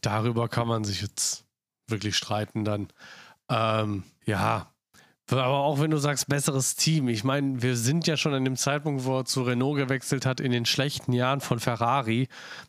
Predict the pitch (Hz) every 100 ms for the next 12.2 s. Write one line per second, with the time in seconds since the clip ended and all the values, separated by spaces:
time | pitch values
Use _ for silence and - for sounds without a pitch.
0 | _ 127 120 127 - 127 147 - 143 131
1 | 123 131 135 127 147 - 139 127 - 139
2 | 151 143 123 117 127 - 120 110 135 147
3 | 123 131 - 117 107 - - - - -
4 | - _ _ _ _ _ _ _ - 135
5 | 110 110 - 123 156 143 135 131 120 120
6 | 123 120 - _ _ _ _ _ _ _
7 | _ _ _ - 117 127 156 160 151 139
8 | - 139 151 147 139 127 113 120 139 156
9 | 151 - 147 - 135 123 - 135 143 147
10 | 135 - 117 135 147 139 135 135 139 139
11 | 127 127 131 139 139 131 - 120 127 -
12 | - 135